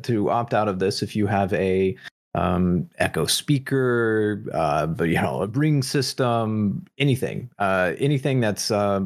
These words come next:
a wireless, uh, device or, or, um,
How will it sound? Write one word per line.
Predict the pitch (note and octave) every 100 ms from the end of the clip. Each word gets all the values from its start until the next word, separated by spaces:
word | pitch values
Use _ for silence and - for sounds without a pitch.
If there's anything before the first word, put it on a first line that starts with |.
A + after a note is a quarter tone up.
| -
a | G#2
wireless, | G2+ G2+ G#2 G#2+ G#2 G2 - - - - - _ -
uh, | D#2 D2+ D2+ D2+
device | - A2+ G2+ F#2 G2 F#2+ -
or, | G2 G2 F#2+
or, | F#2+ G2 F#2+ - - _ _
um, | - F#2+ F2+ F#2 F2+ G2+ G#2